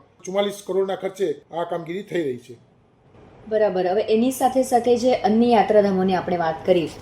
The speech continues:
Speaker 2: એમાં હાલ શું કામગીરી ચાલી રહી છે કે કઈ નવી કામગીરી શરૂ થવાની છે?
Speaker 1: હા, મને કહેતા આનંદ થાય છે કે દ્વારકા,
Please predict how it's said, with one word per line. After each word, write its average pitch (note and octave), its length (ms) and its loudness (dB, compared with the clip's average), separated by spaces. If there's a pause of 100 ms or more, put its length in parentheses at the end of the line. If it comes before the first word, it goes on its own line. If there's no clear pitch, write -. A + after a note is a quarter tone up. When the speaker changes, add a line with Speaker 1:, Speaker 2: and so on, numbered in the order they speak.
(160)
Speaker 2:
એમાં A#3 380 6
હાલ A#3+ 300 4
શું A#3+ 300 -4
કામગીરી G3+ 400 0
ચાલી F#3+ 280 4
રહી F#3+ 160 0
છે D4 180 -8
કે D4+ 200 -6 (220)
કઈ C4 180 4
નવી A#3+ 300 4
કામગીરી A3 460 2
શરૂ G#3+ 280 2
થવાની F#3 420 2
છે? D#3+ 220 -8 (340)
Speaker 1:
હા, E3+ 160 2
મને D3 280 -2
કહેતા G3 240 2
આનંદ F#3+ 300 -2
થાય F#3+ 120 2
છે F3 240 -6 (300)
કે F#3 80 -6
દ્વારકા, F3 580 0